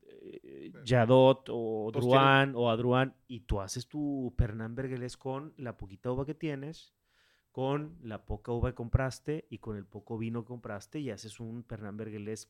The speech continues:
Speaker 1: por, este, Louis Jadot o por Louis Latour y, y ya. Y, o sea, ento-, pero, pero está, pero entonces, est-,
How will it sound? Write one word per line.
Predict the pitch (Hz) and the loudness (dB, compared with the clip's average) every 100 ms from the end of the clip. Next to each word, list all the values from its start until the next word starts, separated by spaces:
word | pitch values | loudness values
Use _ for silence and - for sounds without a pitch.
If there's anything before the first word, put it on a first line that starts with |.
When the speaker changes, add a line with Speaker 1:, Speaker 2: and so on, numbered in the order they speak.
| _ | _
Speaker 1:
por, | - 131 139 170 165 _ _ _ _ _ _ _ _ | 4 6 4 2 -4 _ _ _ _ _ _ _ _
este, | 101 - - 98 | -18 -14 -10 -8
Louis | 104 110 | -6 -4
Jadot | 127 123 123 - _ - _ _ _ _ _ _ _ _ _ _ _ _ _ _ - | -2 -2 -4 -8 _ -20 _ _ _ _ _ _ _ _ _ _ _ _ _ _ -18
o | 110 | -14
por | 110 | -10
Louis | 104 113 | -8 -4
Latour | 123 135 135 147 _ _ _ _ _ _ _ _ _ _ _ _ _ _ _ | -2 2 2 0 _ _ _ _ _ _ _ _ _ _ _ _ _ _ _
y, | 131 120 113 110 - _ _ - - | -4 -2 -2 -6 -10 _ _ -16 -8
y | 113 | 0
ya. | 104 175 226 - | 2 2 -2 -2
Y, | 117 117 | 0 0
o | |
sea, | 131 151 | 6 6
ento-, | 147 123 160 | 4 -4 0
pero, | 156 143 | 4 6
pero | 139 | 6
está, | 127 - - _ | 4 -2 -6 _
pero | 131 127 | 8 8
entonces, | 147 147 170 - _ _ | 2 0 0 -4 _ _
est-, | - - | 0 0